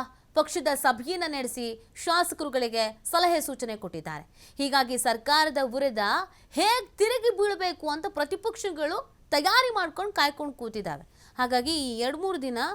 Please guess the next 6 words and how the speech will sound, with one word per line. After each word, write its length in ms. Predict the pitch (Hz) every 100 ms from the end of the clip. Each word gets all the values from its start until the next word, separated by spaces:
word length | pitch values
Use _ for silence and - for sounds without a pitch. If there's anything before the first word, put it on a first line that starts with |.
| - _ -
ಸಿಕ್ಕಾಪಟ್ಟೆ 720 | 285 - 339 339 277 - 349
ಗದ್ದಲ, 460 | 269 247 240 254 247 269
ಕೋಲಾಹಲ, 520 | 262 269 277 262 226 240 320 - _
ಹೈಡ್ರಾಮಾಗಳು 600 | 285 320 311 339 320 285
ಸೃಷ್ಟಿಯ-, 840 | 254 262 262 269 262 269 233 - 240
ಸೃಷ್ಟಿಯಾಗಬಹುದಾದ 1080 | - 302 - - 285 262 226 226 226 208